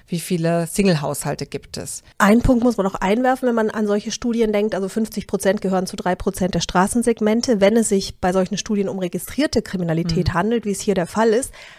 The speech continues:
Speaker 2: zeigt uns ja das nicht, also es geht ja um registrierte, also von der Polizei bemerkte Kriminalität.
Speaker 1: Ja.
Speaker 2: Das heißt, wenn es sich hier um einen Ort handelt, in dem die Polizei verstärkt präsent ist, in dem die Polizei verstärkt Kontrollen verübt,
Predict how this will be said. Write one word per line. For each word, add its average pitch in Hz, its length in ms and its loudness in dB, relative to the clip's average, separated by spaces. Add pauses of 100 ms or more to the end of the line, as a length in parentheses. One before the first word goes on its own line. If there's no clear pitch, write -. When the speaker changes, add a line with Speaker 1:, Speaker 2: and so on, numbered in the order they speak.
(260)
Speaker 2:
zeigt 240 280 0
uns 226 140 -2
ja 208 80 0
das 185 200 -2
nicht, 185 280 -4
also 196 200 0
es 180 120 -2
geht 196 160 2
ja 180 80 2
um 190 220 -4 (220)
registrierte, 233 540 0
also - 160 -2
von 180 100 -6
der 185 80 -2
Polizei 196 380 -4
bemerkte 185 640 -2
Kriminalität. 170 760 -6
Speaker 1:
Ja. - 80 -10
Speaker 2:
Das - 260 -6
heißt, 233 400 0 (380)
wenn 220 160 2
es 262 100 -4
sich 254 120 -4
hier 240 200 -2
um 196 80 -2
einen 175 140 -4
Ort - 280 -4
handelt, 240 320 -2
in 185 160 -4
dem 185 160 -2
die 185 80 -4
Polizei 175 440 -6
verstärkt 165 440 -8
präsent 196 400 0
ist, 262 180 -4
in 196 120 -4
dem 180 160 -6
die 196 80 -10
Polizei 180 560 -6 (320)
verstärkt - 640 0
Kontrollen 190 800 2 (160)
verübt, 277 580 -2